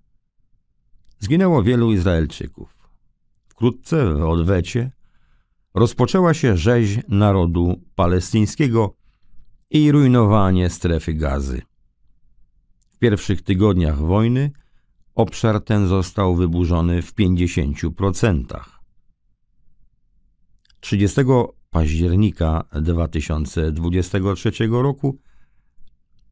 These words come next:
największa agencja informacyjna świata, Reuters, poinformowała, że Izrael przyznał dwanaście licencji na wydobycie gazu dla sześciu firm.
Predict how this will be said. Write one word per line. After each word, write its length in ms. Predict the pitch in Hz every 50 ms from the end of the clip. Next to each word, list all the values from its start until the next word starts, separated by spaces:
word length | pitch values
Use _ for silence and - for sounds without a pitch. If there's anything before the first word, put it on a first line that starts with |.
| _ _ _ _ _ _ _ _ _ _ _ _ _ _ _ _ _ - - - - _ _ -
największa 480 | 76 82 92 107 95 82 - - 64
agencja 400 | 69 69 - 67 71 - - 76
informacyjna 680 | 73 69 - 78 80 82 82 - - 92 85 82 80 69
świata, 500 | - - - 98 113 110 - 139 139 143 135 117 - _
Reuters, 720 | - 101 110 127 - - - - 131 131 123 131 - - - _ _ _ _ _ _ _ _ _ _ _ _ _ _ _ _ _ _ _ _ _
poinformowała, 760 | - 170 202 208 - - 151 123 104 85 87 117 127 127 120
że 180 | 98 101 98 - - _ -
Izrael 520 | 175 175 151 160 175 180 180 180 170 147
przyznał 540 | - - - 151 123 113 139 131 131 127 117
dwanaście 720 | 95 92 92 104 104 107 127 143 131 107 - - - 117 95
licencji 800 | 80 69 62 - - 143 135 131 120 104 - - 110 104 95 - _ _ _ _ _ _ _ _ _ _ _
na 240 | - 82 87 92 87
wydobycie 600 | 87 90 92 87 90 87 92 113 113 - - 85
gazu 520 | 82 85 85 78 78 73 - - 71 73 - - _ _ _ _ _ _ _ _ _ _ _ - - - _
dla 160 | - 117 165
sześciu 420 | 160 - 87 78 - - - 131 -
firm. 520 | - - 80 71 69 - - 50 -